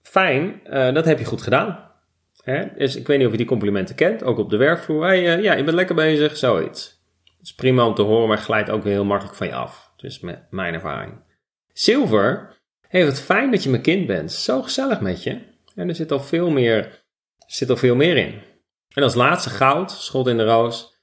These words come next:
Eh, "wat heb je kamer goed opgeruimd. Je hebt alles fantastisch netjes opgeruimd en je hebt je kleren ook heel goed gesorteerd op volgorde. En wat ik echt aan je waardeer is dat,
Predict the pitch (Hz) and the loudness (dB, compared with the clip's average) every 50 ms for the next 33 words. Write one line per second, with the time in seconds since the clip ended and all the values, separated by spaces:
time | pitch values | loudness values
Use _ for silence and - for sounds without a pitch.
0 | _ _ _ _ _ _ _ - 113 120 127 127 139 139 151 151 151 - 139 135 | _ _ _ _ _ _ _ -2 0 0 2 2 2 2 0 0 0 0 -2 -2
1 | 131 - - 180 202 233 240 - - 120 110 - - - - - 85 82 - - | 0 0 0 0 2 0 0 0 0 -2 -2 -2 -4 -6 -6 -6 -6 -6 -6 -8
2 | - - - - 120 113 - - - _ - 160 175 185 185 175 - - - - | -10 -12 -12 -8 -8 -8 -8 -10 -10 _ 0 0 2 2 0 0 -2 -4 -6 -6
3 | 123 - - - _ - 170 175 175 170 - 160 139 127 131 113 101 - - - | -6 -6 -8 -8 _ -2 0 0 0 -2 -2 -4 -2 0 0 0 -2 -2 -4 -6
4 | - - - - 135 135 131 131 135 135 127 - 127 113 104 107 117 - - - | -6 -6 -8 -4 0 2 2 2 2 0 -2 0 0 0 0 -2 -6 -4 -2 0
5 | 143 151 160 151 143 135 139 127 131 135 139 135 135 139 135 - - 123 120 - | 2 2 2 2 2 2 2 2 2 2 2 2 -2 -4 -6 -6 -8 -10 -6 -4
6 | 131 123 127 - 127 127 123 123 113 - - - 151 151 143 143 - 135 131 123 | -4 -4 -2 0 0 0 0 -2 -6 -6 0 2 2 2 2 0 0 -2 -2 -2
7 | 123 131 131 131 - _ _ _ _ _ _ _ _ _ _ _ _ 127 127 135 | -2 -6 -8 -12 -18 _ _ _ _ _ _ _ _ _ _ _ _ 0 2 4
8 | 151 151 - - - - - - 214 214 - 202 165 143 135 127 120 110 110 107 | 4 4 2 0 -2 -2 -2 -2 -2 -2 -2 0 2 2 2 2 2 2 0 2
9 | 143 170 202 220 214 - 151 156 143 151 151 147 147 | 2 2 2 0 0 0 -2 -2 0 0 0 0 0